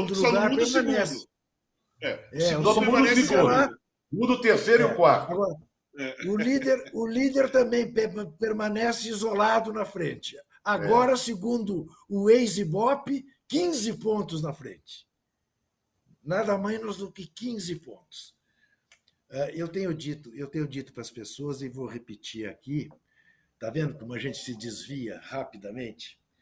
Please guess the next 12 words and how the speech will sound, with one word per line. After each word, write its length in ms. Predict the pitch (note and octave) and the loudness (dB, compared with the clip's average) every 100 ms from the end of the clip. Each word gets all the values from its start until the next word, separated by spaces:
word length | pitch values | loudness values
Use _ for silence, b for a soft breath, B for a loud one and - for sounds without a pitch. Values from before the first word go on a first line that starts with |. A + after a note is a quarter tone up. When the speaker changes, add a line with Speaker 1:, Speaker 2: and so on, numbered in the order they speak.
| _ _ _ _ _ _ _ _ | _ _ _ _ _ _ _ _
Speaker 1:
Que 100 | F3 | -8
a 60 | |
questão 460 | E3 F3 - G3+ G3+ | -4 -4 -4 -4 -6
que 100 | E3+ | -6
tá 160 | D3+ C#3 | -6 -8
posta, 640 | - F3 D#3+ - F2+ - _ | -2 -2 -2 -6 -14 -20 _
você 520 | - C3 A#2 - F3+ | -16 -12 -8 -2 -2
que 120 | D#3+ C3+ | -2 -4
é 40 | |
eleitor 440 | A2+ G#2 - B2+ | -4 -8 -8 -8
do 120 | G2+ F#2 | -8 -10
Ciro, 560 | - C3+ C3 G#2 E2+ | -8 -6 -6 -6 -10